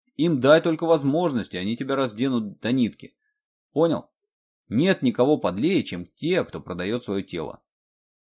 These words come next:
"А Каспар говорил, что подлее проституток только журналисты", неожиданно заявил Шиллер.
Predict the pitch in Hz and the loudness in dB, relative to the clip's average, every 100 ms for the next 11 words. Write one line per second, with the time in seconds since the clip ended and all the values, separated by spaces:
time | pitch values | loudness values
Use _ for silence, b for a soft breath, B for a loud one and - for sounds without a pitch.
0 | _ - - 139 180 160 113 95 87 78 | _ -16 0 2 2 -2 -4 -4 -6 -8
1 | - 82 92 110 120 101 - 104 165 180 | -12 -10 -6 -4 -4 -6 -8 -6 -6 -6
2 | - 117 131 104 95 87 80 78 - - | -6 -6 -4 -8 -8 -8 -8 -10 -14 -20
3 | _ - 82 82 127 110 - - 95 - | _ -14 -10 -4 -2 -4 -6 -10 -10 -10
4 | 76 76 | -14 -16